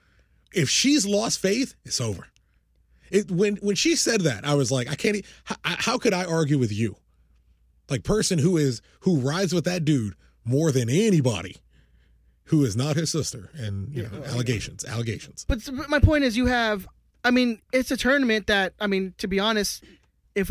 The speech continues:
Speaker 2: it's, we, you can't put that much stock into, right?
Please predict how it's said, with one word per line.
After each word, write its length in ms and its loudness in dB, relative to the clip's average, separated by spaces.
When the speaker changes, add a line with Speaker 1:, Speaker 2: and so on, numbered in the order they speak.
Speaker 2:
it's, 340 -4
we, 300 -4
you 220 -4
can't 280 -2
put 200 2
that 180 0
much 180 -2
stock 260 -6
into, 300 -4
right? 300 -8